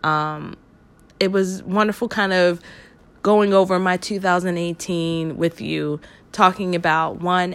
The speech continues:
asking for help, decluttering your life, making sure that you accept your greatness, remove negativity from your life, accept any challenges that you have for true growth. And, uh,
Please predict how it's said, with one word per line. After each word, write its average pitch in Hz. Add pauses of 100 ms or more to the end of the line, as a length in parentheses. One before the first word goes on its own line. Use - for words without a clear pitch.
asking 170
for -
help, 185
decluttering 170
your 143
life, 180 (360)
making 185
sure 175
that 156
you 113
accept 196
your 175
greatness, 160 (720)
remove 180
negativity 196
from 165
your 160
life, 151
accept -
any 185
challenges 160
that 156
you 151
have 151
for 147
true -
growth. 135 (500)
And, 143
uh, 95